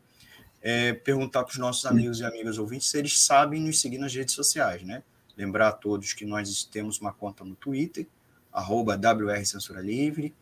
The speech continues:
Speaker 1: É, também no Facebook, muitos estão, inclusive, acompanhando aqui a live pelo Facebook, simultânea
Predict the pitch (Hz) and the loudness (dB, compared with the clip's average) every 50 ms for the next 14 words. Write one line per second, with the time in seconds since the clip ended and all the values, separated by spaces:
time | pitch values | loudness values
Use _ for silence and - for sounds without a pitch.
0 | _ _ _ _ - - - - - _ _ _ _ _ - 117 117 117 - - | _ _ _ _ -20 -20 -20 -20 -20 _ _ _ _ _ 2 2 4 4 2 -2
1 | - _ _ _ - 143 127 113 123 127 131 120 - 120 110 - 104 90 101 123 | -8 _ _ _ 6 6 8 8 6 6 4 2 0 2 2 2 0 2 2 4
2 | 160 156 - 107 110 113 - - - - 113 113 110 107 101 98 107 107 107 104 | 4 4 2 0 0 0 0 -2 0 2 2 2 2 0 -2 -2 0 0 0 0
3 | - - 104 - - 101 101 101 95 - - 95 92 95 98 98 98 98 101 - | 0 -2 -4 -4 -2 -2 -2 -4 -4 -2 0 2 6 6 6 6 6 2 -2 -2
4 | - 127 139 147 135 - 107 104 - 90 87 98 113 143 147 147 - 151 160 - | 2 4 4 4 4 2 -2 -2 -4 -4 -4 -2 -2 -2 -2 -2 -4 -8 -8 -8
5 | _ _ _ _ _ _ _ - - - 107 107 101 - - 113 117 123 120 110 | _ _ _ _ _ _ _ -2 0 0 2 0 0 0 0 2 2 4 4 2
6 | 104 98 95 - | 0 0 -2 -4